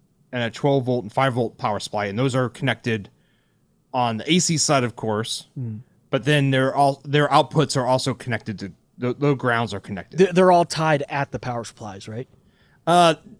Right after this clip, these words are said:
Speaker 1: no, we actually connect them. The five volt and twelve volt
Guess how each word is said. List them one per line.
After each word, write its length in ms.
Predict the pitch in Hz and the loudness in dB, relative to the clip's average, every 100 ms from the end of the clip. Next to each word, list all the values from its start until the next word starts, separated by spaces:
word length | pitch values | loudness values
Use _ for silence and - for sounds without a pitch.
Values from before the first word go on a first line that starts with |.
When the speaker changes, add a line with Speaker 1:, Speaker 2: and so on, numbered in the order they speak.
| _ _ _ _ _ | _ _ _ _ _
Speaker 1:
no, 760 | 151 143 156 156 143 127 117 107 | -4 2 6 6 6 4 0 -2
we 180 | 120 160 | 0 2
actually 300 | 185 - 156 | 2 0 -6
connect 380 | - 170 147 - | -2 0 0 0
them. 420 | 147 135 123 110 _ _ _ _ _ - - _ _ - | 2 2 0 -4 _ _ _ _ _ -20 -20 _ _ -6
The 80 | |
five 260 | 147 226 240 | 4 6 8
volt 180 | 233 196 | 6 4
and 120 | 165 | 0
twelve 300 | - 160 175 | 4 4 4
volt 440 | 185 190 185 - | 2 0 -2 -12